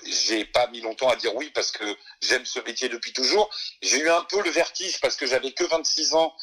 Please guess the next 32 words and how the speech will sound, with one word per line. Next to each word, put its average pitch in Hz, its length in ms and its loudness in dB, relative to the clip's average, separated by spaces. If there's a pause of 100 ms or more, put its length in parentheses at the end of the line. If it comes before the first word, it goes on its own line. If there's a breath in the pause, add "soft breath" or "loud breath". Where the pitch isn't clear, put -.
(260 loud breath)
et 113 60 -2
moi, 139 140 4
directeur 135 340 2
des 135 80 -2
programmes, 135 460 2 (720)
mon 123 100 0
maître 131 280 2
padawan, 135 420 2
c'est 123 140 2
Alain 117 120 0
de 117 100 -4
Greff, 127 300 2 (260 loud breath)
je 120 140 -6
me 113 60 2
voyais 120 320 0
l'être 127 260 0
à 110 60 2
quarante 113 360 2
ans. 165 160 0 (1400 loud breath)
<laughs> 214 180 0
Mais 165 320 -2
tu 127 140 -10
sais, 202 160 0
c'est 165 160 -4
comme 156 160 2
dans 151 100 2
la 143 120 6
vie, 185 180 -8
quand 139 240 6
un 135 40 6
truc, - 300 -8
euh, 123 380 2